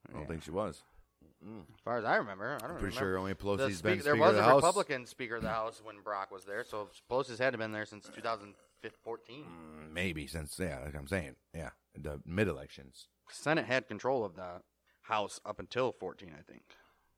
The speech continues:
Speaker 1: The Senate had House and, and st-, and, and, or the s-, it wa-, Republicans had Senate and House all the way up until, yeah, two thousand and eighteen. Two years under Trump.
Speaker 2: She was only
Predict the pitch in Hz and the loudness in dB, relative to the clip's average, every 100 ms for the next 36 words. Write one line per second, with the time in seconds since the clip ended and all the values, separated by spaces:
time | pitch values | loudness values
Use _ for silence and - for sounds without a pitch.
0 | _ _ _ _ - - 113 92 87 82 | _ _ _ _ -12 -4 -2 -2 -2 -2
1 | 92 92 - 95 87 - _ 82 95 82 | -2 -4 -4 -6 -6 -8 _ -8 -6 -6
2 | - - - 85 85 82 - 80 95 85 | -8 -12 -12 -8 -6 -6 -8 -4 -4 -4
3 | - _ _ _ _ _ _ - 76 67 | -8 _ _ _ _ _ _ -12 -10 -10
4 | 65 - - 104 92 - - _ - 95 | -12 -12 -2 2 2 -2 -20 _ 0 8
5 | 139 170 120 98 90 - 117 110 101 98 | 8 8 4 4 2 2 4 4 4 4
6 | 117 76 80 78 - - 92 90 92 87 | 4 2 -2 -2 -6 0 2 4 4 2
7 | 80 87 87 85 82 80 - 98 71 - | -2 0 2 2 0 -2 0 0 0 0
8 | 87 87 80 80 78 78 73 71 - 76 | 2 2 0 -4 -4 -6 -6 -10 -8 -6
9 | 73 - 127 - 73 67 _ _ _ _ | -6 -2 -4 -4 -18 -20 _ _ _ _
10 | _ _ _ _ _ 113 104 104 98 95 | _ _ _ _ _ 0 2 2 0 -2
11 | 117 131 - - _ _ _ _ - - | -2 -2 -4 -18 _ _ _ _ -12 -6
12 | 143 151 139 143 151 | -6 -4 -2 0 -2